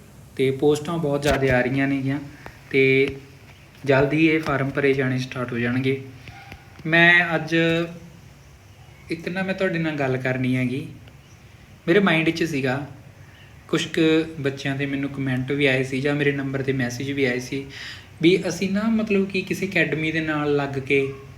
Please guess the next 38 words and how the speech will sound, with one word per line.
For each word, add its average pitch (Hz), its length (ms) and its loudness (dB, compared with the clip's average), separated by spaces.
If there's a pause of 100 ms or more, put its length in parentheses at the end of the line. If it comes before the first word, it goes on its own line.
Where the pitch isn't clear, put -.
(480)
ਜਾਂ 185 120 4
ਮਤਲਬ 185 220 2
ਅਸੀਂ 190 120 -2
ਅਕੈਡਮੀ 170 400 0
ਦੇ 170 80 6
ਵਿੱਚ 165 220 0
ਨਹੀਂ 165 260 0
ਐਡਮਿਸ਼ਨ 170 420 0
ਕਰਵਾ 147 340 0
ਸਕਦੇ, 151 380 -4
ਸਾਨੂੰ 156 360 -8
ਘਰੇ 185 220 -2
ਬੈਠ 156 200 -2
ਕੇ 170 100 -2
ਤਿਆਰੀ 151 260 -2
ਕਰਨੀ 143 280 -6
ਹੈ, 165 60 -6
ਸਾਡੇ 170 260 -4
ਕੋਲ 175 120 -2
ਇੰਨੇ 170 200 0
ਪੈਸਾ 147 340 -2
ਨਹੀਂ 165 180 0
ਹੈਗਾ, 135 260 -2 (920)
ਅਸੀਂ 165 160 2
ਨਾਲ 156 200 2
ਕੰਮ 147 340 -2
ਵੀ 165 120 2
ਕਰ 156 200 -2
ਦਿਆਂਗੇ 143 440 0 (480)
ਤੇ 147 140 6
ਮਤਲਬ 160 360 -2
ਕਿ 180 80 -6
ਸਾਡੇ 165 320 -2
ਕੋਲੇ 175 320 -2 (520)
ਕੋਈ 190 160 2
ਸੋਰਸ 165 380 0
ਨਹੀਂ 170 180 -2
ਹੈਗੇ। 127 300 -4